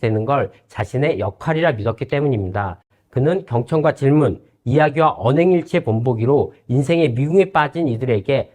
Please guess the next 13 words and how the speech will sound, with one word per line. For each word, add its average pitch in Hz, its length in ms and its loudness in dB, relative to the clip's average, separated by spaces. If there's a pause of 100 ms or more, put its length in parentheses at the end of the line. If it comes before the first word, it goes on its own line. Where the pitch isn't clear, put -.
(100)
한 196 180 -4
줄기 185 380 -2
빛이 - 460 -6
되어주었습니다. 104 1000 -2 (1200)
스승에게 233 640 2
배우는 151 300 2
방식은 135 460 -2
크게 180 360 -2
사사와 165 760 0 (100)
사숙으로 196 560 -4
구분할 127 320 -2
수 - 140 -10
있습니다. 98 560 -4